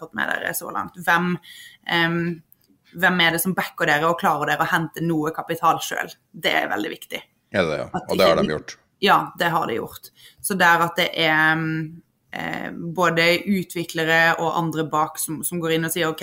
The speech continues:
Speaker 1: vi, vi tar, eh, og går inn med sweat for equity, for vi har så troen på dette her, vi kan utvikle mot å få litt aksjer i selskapet, for vi tror virkelig at de kommer til å lykkes. Det er absolutt viktige elementer inn i dette her, da.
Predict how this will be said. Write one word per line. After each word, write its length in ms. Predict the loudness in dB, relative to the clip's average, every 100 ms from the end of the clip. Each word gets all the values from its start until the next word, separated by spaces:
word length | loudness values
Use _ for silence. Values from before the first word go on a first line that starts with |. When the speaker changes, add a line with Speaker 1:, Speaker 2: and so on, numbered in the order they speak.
| 0
Speaker 1:
vi, 160 | 2 0
vi 160 | 0 0
tar, 320 | 2 0 0
eh, 240 | -2 0 -2 -8 -20 -20 -18 -18 -16 -4
og 100 | 0
går 140 | 2
inn 80 | 2
med 100 | 2
sweat 240 | 2 0 2
for 140 | 2
equity, 400 | 2 0 -2 0 2
for 80 | 2
vi 60 |
har 180 | 2 2 0
så 80 | -6
troen 300 | -4 -2 0
på 100 | -2
dette 180 | 0 2
her, 220 | 4 4
vi 100 | 2
kan 160 | 0 -2
utvikle 560 | -2 -6 -6 -8 -4 -2
mot 220 | -2 -4
å 80 | -8
få 160 | -4 -4
litt 140 | -4
aksjer 320 | -10 -10 -8
i 80 | -8
selskapet, 640 | -6 -6 -8 -12 -6 -6
for 100 | -6
vi 80 | -8
tror 240 | -8 -12
virkelig 240 | -12 -14 -14
at 80 | -14
de 80 |
kommer 200 | -10 -8 -6
til 60 | -8
å 40 |
lykkes. 420 | -6 0 2 2 -4 -14 -20 -20 _
Det 80 | -6
er 320 | -4 -4 -6 -12 -20 _ _ _ _ _ -12 -8
absolutt 440 | -6 -6 -8 -6
viktige 720 | -8 -12 -6 -4 -2 -4 -8 -16 _ _ _ _ _ _ _ _ _ _ -8
elementer 540 | -4 -2 -2 -4 -8
inn 120 | -8 -8
i 60 |
dette 180 | -10 -8
her, 120 | -10
da. 60 | -10